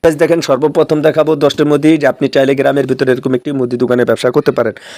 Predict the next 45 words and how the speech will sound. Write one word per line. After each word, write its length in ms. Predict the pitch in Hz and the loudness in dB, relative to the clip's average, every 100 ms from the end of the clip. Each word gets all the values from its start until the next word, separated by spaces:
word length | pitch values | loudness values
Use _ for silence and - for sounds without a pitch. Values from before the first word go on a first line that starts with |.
| - - | -10 -4
ম্যানুয়ালভাবে 480 | 135 160 156 160 156 | 0 0 2 2 2
এই 100 | 135 | 2
মুদি 280 | 139 143 | 0 0
দোকানের 320 | 147 151 147 143 | -2 0 0 0
ব্যবসার 300 | 131 - 139 | 0 0 0
চাহিদাটা 500 | 127 120 123 123 131 | 0 0 0 0 0
অনেকটা 300 | 123 - 117 | 0 0 0
বেশি। 340 | 117 110 104 - | 0 -2 -6 -4
এখন 220 | 139 151 | -2 0
এরকম 240 | 147 170 | -2 -2
একটি 200 | 156 147 | -2 -2
দোকান 260 | 139 143 143 | -2 -2 -4
তুল-, 260 | 143 143 135 - - 131 | -4 -4 -6 -12 -12 -2
দিতে 280 | 135 160 | 0 2
গেলে 220 | 139 139 139 | 2 2 0
আপনার 240 | - 127 | 0 -4
প্রথমত 400 | 127 127 127 135 | -2 -2 -2 0
এরকম 300 | 123 123 127 | 0 0 -2
একটি 200 | 123 123 | -2 0
ঘর 180 | 113 110 | 0 0
তুলতে 300 | - 117 110 | 0 0 0
হবে। 180 | 107 110 | -2 -4
সেই 200 | 117 120 _ _ - | -4 -6 _ _ -6
ঘরটা 380 | 131 120 - 151 - - - | -2 -2 -2 -8 -8 -14 -6
আপনার 340 | 127 131 127 | -4 -2 -2
হতে 180 | 120 - | -2 -2
পারে 220 | 127 127 | 0 0
নিজস্ব 400 | 131 131 135 135 | 0 -2 -2 0
এবং 200 | 131 135 - | -2 -2 -2
পার্সোনাল, 420 | 117 - 117 117 | -4 -2 -4 -2
যে 140 | 151 | 0
কোনো 200 | 180 160 | 0 0
জায়গায় 240 | 131 120 113 | -2 -2 -2
এরকম 200 | 120 123 | -4 -2
দিলেই 260 | 127 117 | 0 0
হবে। 220 | 110 - 143 _ _ - - | -2 -6 -8 _ _ -16 -4
আমি 180 | 120 | -2
যাই 240 | 127 120 123 | 0 -2 -2
কিছু 220 | 147 147 | -4 -2
দেখাবো, 340 | 139 131 143 | 0 0 0
সেগুলো 320 | 143 127 135 127 | 0 0 2 2
লাইভ 200 | 120 123 | 2 -2
স্ক্রিনে 280 | - 131 | -2 -2
প্রমাণ 320 | 120 127 123 | 0 0 0
সহ। 140 | 123 | -4